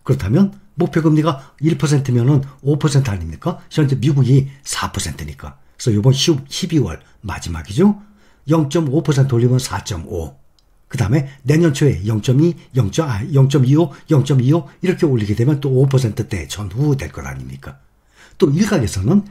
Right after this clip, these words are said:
연준이 기준금리를 오 퍼센트 이상, 칠 퍼센트까지 말하는 사람들도 있었지 않습니까? 또 우리나라 한국은행도 이십사 일 날 기준금리 발표합니다. 근데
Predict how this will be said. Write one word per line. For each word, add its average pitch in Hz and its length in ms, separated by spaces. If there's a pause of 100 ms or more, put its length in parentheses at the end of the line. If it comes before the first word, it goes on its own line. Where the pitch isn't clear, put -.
(120)
연준이 107 640 (300)
기준금리를 156 640 (240)
오 135 280
퍼센트 139 360
이상, 135 480 (240)
칠 - 260
퍼센트까지 190 580
말하는 170 280
사람들도 160 400
있었지 135 300
않습니까? - 500 (680)
또 139 160
우리나라 135 760 (120)
한국은행도 139 840 (440)
이십사 127 420
일 71 120
날 67 300 (300)
기준금리 123 920
발표합니다. 69 760 (240)
근데 135 300